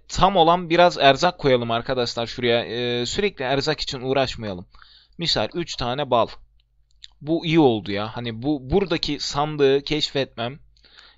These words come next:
iyi oldu. Daha önce aklıma gelseydi aslında daha da iyi olabilirdi. Hepsinin ellilik olanlarından birer tane koyalım. Sosis de koyalım abi.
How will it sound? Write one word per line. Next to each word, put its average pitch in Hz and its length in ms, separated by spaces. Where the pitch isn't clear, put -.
iyi 147 160
oldu. 117 300
Daha 180 220
önce 156 180
aklıma 139 380
gelseydi 131 440
aslında 131 420
daha 127 260
da 120 80
iyi 117 180
olabilirdi. 104 720
Hepsinin 139 600
ellilik 143 540
olanlarından 113 880
birer 151 280
tane 107 300
koyalım. 117 520
Sosis - 480
de 151 80
koyalım 113 440
abi. 98 380